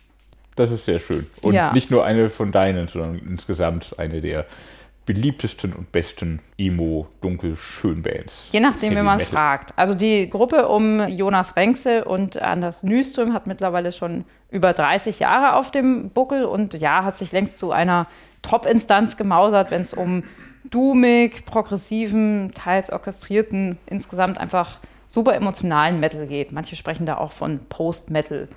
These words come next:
Speaker 2: Empfindsamkeit und Gefühle schweben natürlich dank Ranks' Gesang auch bei der neuen Platte über allem.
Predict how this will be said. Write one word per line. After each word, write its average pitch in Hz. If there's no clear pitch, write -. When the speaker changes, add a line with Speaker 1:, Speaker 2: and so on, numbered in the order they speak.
Speaker 2:
Empfindsamkeit 240
und -
Gefühle 254
schweben 220
natürlich 202
dank 175
Ranks' 170
Gesang 156
auch -
bei 160
der 165
neuen 180
Platte 185
über 185
allem. 190